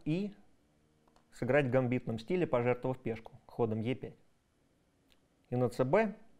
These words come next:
ещё один интересный ход, ферзь Е шесть. Игра в стиле северного гамбита. Теперь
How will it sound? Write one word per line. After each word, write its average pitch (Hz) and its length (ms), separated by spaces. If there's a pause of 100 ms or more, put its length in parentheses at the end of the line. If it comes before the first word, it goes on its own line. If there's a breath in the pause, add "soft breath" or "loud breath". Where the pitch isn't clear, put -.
(520 soft breath)
ещё 139 260
один 113 320 (160)
интересный 113 600 (360)
ход, - 320
ферзь - 240
Е 120 100
шесть. - 300 (1120 soft breath)
Игра 139 520
в - 60
стиле 131 280
северного 117 540
гамбита. 160 560 (1400)
Теперь 147 400